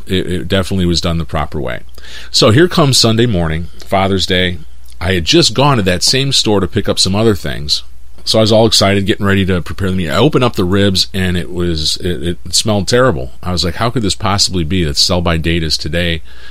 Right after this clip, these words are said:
It's been properly kept. As far as I know, how can this be bad?" So I thought it was a fluke,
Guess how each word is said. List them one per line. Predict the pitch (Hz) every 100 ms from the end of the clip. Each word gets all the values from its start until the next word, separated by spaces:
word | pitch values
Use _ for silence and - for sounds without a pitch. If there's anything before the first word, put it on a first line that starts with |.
| -
It's | 82 -
been | 80 76
properly | 87 82 85 78
kept. | - 98 113 - - - - -
As | 87
far | - 92
as | 85
I | 82
know, | 82 80
how | 85
can | 82 82
this | 78
be | -
bad?" | 71 76 71 64
So | -
I | 76
thought | - 80
it | 76
was | 76
a | 78
fluke, | - 113 113 -